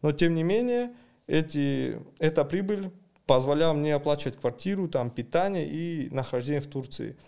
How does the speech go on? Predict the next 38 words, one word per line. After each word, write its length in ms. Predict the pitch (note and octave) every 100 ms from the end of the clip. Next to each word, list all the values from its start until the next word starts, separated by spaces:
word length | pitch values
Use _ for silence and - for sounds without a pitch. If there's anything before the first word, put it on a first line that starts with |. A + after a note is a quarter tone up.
| _ -
Да, 240 | D#3+ F3+
постепенно 500 | F3+ C3+ - - E3
я 60 | D3
уже 160 | C#3 C#3
перешёл 400 | C#3 C3 D#3 D3
на 140 | C3+
другие 320 | C3+ C3+ D3+
ниши, 420 | C#3+ G3 - F3
начал 400 | C3 B2+ C#3+ C#3
заниматься 420 | C3 B2+ C3 C3+ B2+
другими 280 | B2 D3
сферами. 580 | C#3+ - E3 G3+ G#3 A3+ A3+ - - - _
Но 300 | C#3 D3+ D#3
вот 220 | C3+ D3
этот 160 | C#3+ C#3+
пример 240 | E3+ F#3
я 80 | F#3
к 60 | F3+
чему 220 | - F3+
привёл, 360 | C#3 A#2+ G#2+ -
что 280 | - C#3+ C3+
много 420 | C3+ F3 G#3 F#3
таких 340 | D3 C#3+ E3
людей, 520 | D3+ C3+ E3+ A#3 A#3+ - _
и 80 | C3+
у 80 | C#3+
меня 240 | D#3 E3
также 480 | D#3+ F3 F#3 E3+ D#3
есть 180 | D3+ -
примеры 320 | D3 D#3+ D#3
моих 240 | C#3+ C#3+
клиентов, 400 | C#3+ C3+ F#3+ E3+
которые 380 | - C3+ F3 E3
начинали 460 | D3+ C#3+ D#3 E3 D3+
бизнес 240 | D3 D#3+
с 40 | -
трёхсот 560 | C#3+ C#3 - - D#3+
долларов, 380 | D3 G#3+ G#3 C#3